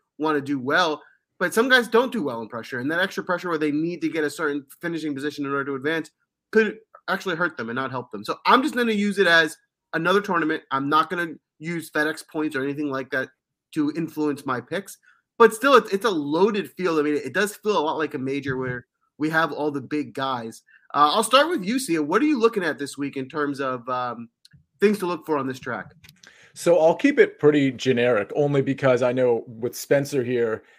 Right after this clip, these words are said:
Speaker 2: it'll be fun to kinda hear, you know, how his breakdown goes. But I really truly am looking for the complete golfer. And, and I know that's, it's almost like a cop-out answer because if, if we all knew who the complete golfers were, who were good off the tee, on approach, around the green,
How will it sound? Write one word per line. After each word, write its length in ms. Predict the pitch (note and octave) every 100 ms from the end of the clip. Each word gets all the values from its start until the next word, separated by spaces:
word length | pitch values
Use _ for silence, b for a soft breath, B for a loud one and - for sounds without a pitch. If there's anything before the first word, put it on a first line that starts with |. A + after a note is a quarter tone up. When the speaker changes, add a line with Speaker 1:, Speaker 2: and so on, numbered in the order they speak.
| b
Speaker 2:
it'll 200 | C#3 D3
be 160 | D#3 C#3
fun 420 | - B2+ B2 A#2+
to 100 | A#2
kinda 240 | A#2 A2+
hear, 500 | G#2 A#2 A2+ A2 G#2+ -
you 120 | A2
know, 300 | G#2+ G2+ G2+
how 260 | G#2 A2+ A2
his 240 | A2 G#2+
breakdown 560 | - A#2 A2+ - G#2+ G2+
goes. 240 | G#2 G#2
But 200 | - D#3 B B
I 60 | F3
really 260 | F3 A3+ A#3
truly 360 | - G3+ F3
am 140 | D#3 C3+
looking 280 | C#3+ D3
for 120 | C#3 C3+
the 80 |
complete 420 | A#2+ A#2+ A2+ C3 G#2
golfer. 420 | A2+ G#2+ - D#2+
And, 180 | - D#3+
and 200 | F3+ F#3+
I 80 |
know 180 | G#3 B3
that's, 300 | G#3 F#3+ - - _ _ _
it's 140 | D#3+
almost 220 | B3+ C#4
like 120 | F#3 D3
a 60 |
cop-out 460 | C3+ B2+ C3 C#3 C#3
answer 280 | C#3+ C#3 D#3+
because 420 | C3+ C#3 B2 - _ _ -
if, 220 | D3 C#3 -
if 200 | D3 D#3
we 100 | F3+
all 180 | E3+
knew 160 | D#3 D#3+
who 140 | D3+
the 80 | D3+
complete 480 | C#3 B2 - D3 C#3
golfers 500 | A2+ A#2 - A2 G2
were, 280 | G2+ G2+ G#2+
who 100 | B2+
were 140 | A#2+
good 260 | A#2 C#3+ C3+
off 240 | - C3+
the 100 | E3+
tee, 240 | - B2+ A#2+
on 200 | B2+ A#2+
approach, 400 | A#2+ B2+ A2+ A#2+
around 240 | C3 B2
the 40 |
green, 380 | A#2 B2 B2 A#2+